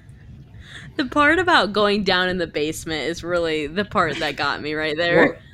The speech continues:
Speaker 2: you have to, you have to think, like, I'm, I'm picturing myself co-owning this, this house, and there is no way that a main level room is going to be able to be a train room.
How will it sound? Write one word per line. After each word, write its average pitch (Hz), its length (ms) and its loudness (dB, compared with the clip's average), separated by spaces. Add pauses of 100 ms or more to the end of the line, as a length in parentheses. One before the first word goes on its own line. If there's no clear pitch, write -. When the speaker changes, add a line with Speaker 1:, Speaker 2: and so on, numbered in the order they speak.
(140)
Speaker 2:
you 180 160 -14
have 214 140 4
to, 262 120 0 (300)
you 151 80 2
have 151 140 2
to - 120 0
think, 123 360 0
like, 117 400 -4 (2250)
I'm, 143 240 4
I'm 139 100 6
picturing 165 400 4
myself 127 560 2 (320)
co-owning 127 720 2
this, 113 280 0
this 117 260 -2
house, 107 560 -2
and 117 160 -2
there 117 120 2
is 113 140 -2
no 123 400 0
way 110 540 0
that 110 200 0
a 113 60 -8
main 117 540 -2
level 113 580 0
room 110 640 -10 (640)
is 113 160 -4
going 113 360 0
to 110 100 -12
be 113 160 -2
able 107 160 -2
to 110 80 -8
be - 140 -12
a - 60 -12
train - 540 -12
room. - 400 -14